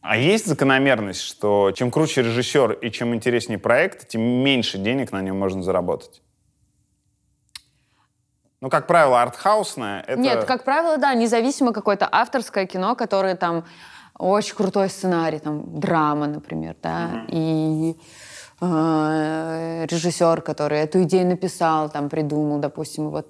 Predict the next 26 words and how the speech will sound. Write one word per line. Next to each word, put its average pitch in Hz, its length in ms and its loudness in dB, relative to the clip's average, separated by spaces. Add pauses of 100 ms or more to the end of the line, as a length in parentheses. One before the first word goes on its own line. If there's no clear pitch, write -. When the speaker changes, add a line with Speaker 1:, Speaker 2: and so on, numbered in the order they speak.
(160)
Speaker 2:
э, 156 260 -2
там 151 220 -2
вот 151 140 -10
всё - 180 -4
вот 151 100 -2
такое, 214 420 2
конечно, 170 720 -2
скорее 160 320 0
всего, 165 280 -2
это 175 180 -2
будет 160 300 -4
не 165 100 0
самый, 156 640 -2
э, 156 220 -10
высокобюджетный 151 680 -2
фильм, 240 460 0
и 156 340 -8
зарплата 156 500 -2
там 156 180 0
ниже, 220 240 0
но 165 120 0
я 160 180 2
могу 208 180 0
сказать, 156 260 -4
что - 180 -8
я 170 320 2